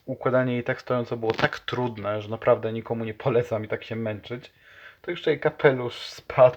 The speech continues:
potrącając biednego Radica. Nawet Goku nie musiał walczyć,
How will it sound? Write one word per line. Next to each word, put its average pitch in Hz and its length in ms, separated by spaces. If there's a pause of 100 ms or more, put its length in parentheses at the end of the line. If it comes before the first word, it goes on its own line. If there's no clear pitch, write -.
potrącając 123 760
biednego 113 380
Radica. 120 680 (600)
Nawet 113 200
Goku 117 280
nie 113 80
musiał 113 280
walczyć, 120 680